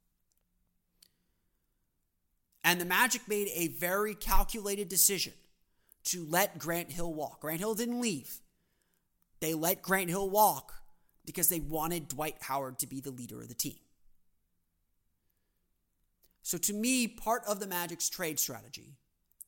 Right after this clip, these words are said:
is determining whether Aaron Gordon, whether Markelle Fultz, whether Jonathan Isaac are ready to lead and take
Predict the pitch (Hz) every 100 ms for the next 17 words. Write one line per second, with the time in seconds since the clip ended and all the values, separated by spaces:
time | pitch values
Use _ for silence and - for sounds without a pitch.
0 | _ _ _ _ - 170 170 175 175 196
1 | 196 196 196 165 156 156 139 143 _ _
2 | _ _ _ _ _ _ _ _ _ _
3 | - 135 156 156 151 - - - _ _
4 | _ _ _ - - 143 143 139 139 139
5 | _ _ _ - 143 - 160 - 143 -
6 | - - - - _ 147 139 131 131 -
7 | _ - 139 143 180 170 170 139 - _
8 | _ _ - _ _ _ 175 170 180 196
9 | 208 220 196 170 170 165 151 156 143